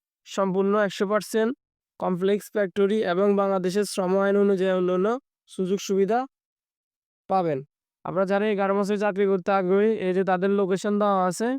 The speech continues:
যোগাযোগের সময় ও স্থান। সময় প্রতিদিন সকাল আট ঘটিকা হইতে, স্থান কারখানার গেটে। আপনারা যারা এই গার্মেন্টসে চাকরি করতে আগ্রহী, অবশ্যই এই লোকেশন অনুযায়ী তারা আপনারাও জায়গা যাবেন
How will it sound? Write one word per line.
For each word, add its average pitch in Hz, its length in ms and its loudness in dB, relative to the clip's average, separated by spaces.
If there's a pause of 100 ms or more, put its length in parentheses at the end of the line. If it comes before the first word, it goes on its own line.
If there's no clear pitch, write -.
(360)
যোগাযোগের 202 580 2
সময় 196 420 0
ও - 100 2
স্থান। 160 320 -4 (680)
সময় 196 420 0
প্রতিদিন 208 380 2
সকাল 208 380 -2
আট 202 140 0
ঘটিকা 202 400 0 (100)
হইতে, 196 280 0 (480)
স্থান 208 380 -2 (100)
কারখানার 196 460 0
গেটে। 185 280 0 (560)
আপনারা 180 280 0
যারা 208 180 2
এই 208 120 2
গার্মেন্টসে 196 340 0
চাকরি 202 300 0
করতে 190 300 0
আগ্রহী, 185 280 2 (140)
অবশ্যই 180 380 0
এই 180 120 0 (100)
লোকেশন 180 360 -2
অনুযায়ী 190 440 2
তারা 160 160 0
আপনারাও 170 300 0
জায়গা 170 260 0
যাবেন 165 360 0